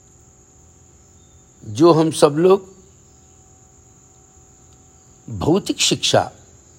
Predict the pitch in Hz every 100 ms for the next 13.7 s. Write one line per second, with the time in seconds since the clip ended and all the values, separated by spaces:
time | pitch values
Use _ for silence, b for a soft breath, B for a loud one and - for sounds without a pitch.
0 | - - - - - - - - - -
1 | - - - - - - - - - 117
2 | 131 139 180 - 117 - 175 156 - -
3 | - - - - - b b b b -
4 | 196 147 120 170 - - - 151 - 190
5 | 208 135 127 156 190 214 277 - 110 90
6 | - - - - - - - - - -
7 | - - - b b - 123 113 240 254
8 | 139 143 139 139 151 240 - 165 - 139
9 | 107 117 101 104 110 - - - - -
10 | - - _ _ - _ - - - -
11 | - - - - - - _ - - _
12 | 147 - 202 123 135 147 196 208 196 131
13 | - 92 - - 87 80